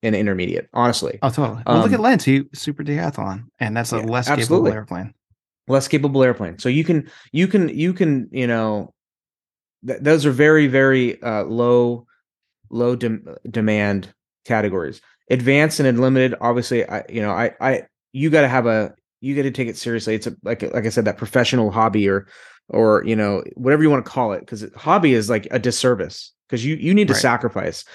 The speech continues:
Speaker 1: You don't have to sacrifice to do intermediate. You need to sacrifice to do advanced or unlimited.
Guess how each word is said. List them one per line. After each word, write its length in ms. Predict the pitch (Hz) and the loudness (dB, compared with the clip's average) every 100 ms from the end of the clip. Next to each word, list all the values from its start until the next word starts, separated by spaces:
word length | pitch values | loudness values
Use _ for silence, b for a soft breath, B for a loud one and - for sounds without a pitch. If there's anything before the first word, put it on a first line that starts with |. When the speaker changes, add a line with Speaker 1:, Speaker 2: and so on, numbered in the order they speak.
| B B | B B
Speaker 1:
You 80 | |
don't 120 | 185 202 | 4 4
have 80 | |
to 80 | 185 | 2
sacrifice 520 | - 147 139 127 117 - | 2 2 2 0 0 2
to 40 | |
do 120 | 117 | 2
intermediate. 520 | 110 107 98 90 - _ b - | 2 0 -2 -4 -8 _ b 2
You 100 | 156 | 4
need 140 | 165 | 4
to 60 | 135 | 4
sacrifice 520 | 131 127 110 107 - | 2 2 0 -4 -2
to 60 | |
do 280 | 104 104 98 - | -4 -4 -6 -4
advanced 420 | 113 101 104 101 | -4 0 0 0
or 100 | 104 | -2
unlimited. 420 | 95 101 98 101 | -2 0 -2 -4